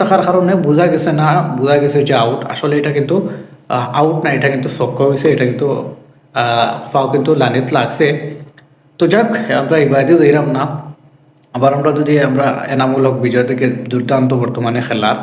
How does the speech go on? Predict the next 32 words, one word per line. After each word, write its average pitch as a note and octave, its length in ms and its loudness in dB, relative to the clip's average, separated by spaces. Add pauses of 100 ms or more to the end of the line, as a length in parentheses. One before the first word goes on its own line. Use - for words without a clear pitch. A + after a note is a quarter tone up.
(520)
আহ, A2+ 440 -6
গতদিনও B2+ 760 0
লাস্ট C3+ 420 0
মুহূর্তে, C#3+ 300 0
লাস্ট C#3 340 -2
ওভারে C3+ 360 0
যে B2 100 -2
সেঞ্চুরি A#2+ 480 -2 (540)
এনামূলক A#2 400 0
বিজয়ও A2+ 380 2
করছে। D3 600 -2 (140)
তো - 160 -4
এটা E3 220 -2
কিন্তু G3+ 200 2
আমার G3 160 2
কাছে G3 120 -4
খুব D3 200 -6
ভালো D#3+ 180 0
লাগছে। D3 340 -2
ও E3+ 80 -2
কারণে G#3+ 300 2
ভালো G3+ 240 2
লাগছে E3+ 540 2 (380)
যে C#3+ 200 0 (540)
বর্তমানে D#3 360 0
একটা E3 120 2
ধারাবাহিকতা, E3+ 720 2
আহ, D3 400 -2
এনামূল C3+ 340 -2
হক B2 100 0
বিজয় B2 340 0
আছে। B2+ 260 0